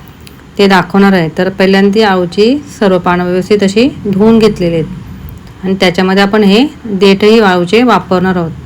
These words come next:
तर त्याची पहिल्यांदा आपण अशी ही सालं अशी काढून घेणार आहेत. पण ही सालं काढताना आणि ही पानं कापताना मात्र हाताला आपल्याला तेल लावायचं आहे, जेणेकरून आपल्या हाताला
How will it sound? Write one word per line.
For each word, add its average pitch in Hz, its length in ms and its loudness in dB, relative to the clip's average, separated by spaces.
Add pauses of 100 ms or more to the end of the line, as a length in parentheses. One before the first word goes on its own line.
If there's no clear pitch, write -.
तर 180 80 -2
त्याची 180 220 -6
पहिल्यांदा 185 380 0
आपण 196 180 -2
अशी 196 200 -2
ही 214 200 4 (880)
सालं 190 320 2
अशी 226 300 2 (440)
काढून 190 320 4
घेणार 185 300 2
आहेत. 160 120 -2 (720)
पण 190 100 -4
ही 214 140 2
सालं 196 380 2
काढताना 196 540 2
आणि 202 200 4
ही 202 280 2 (240)
पानं 185 260 2
कापताना 190 500 0
मात्र 196 300 0 (160)
हाताला 180 360 -4
आपल्याला 190 260 2 (140)
तेल 180 140 4
लावायचं 170 380 0
आहे, 175 60 0
जेणेकरून 175 380 -2
आपल्या 185 220 -2
हाताला 190 360 0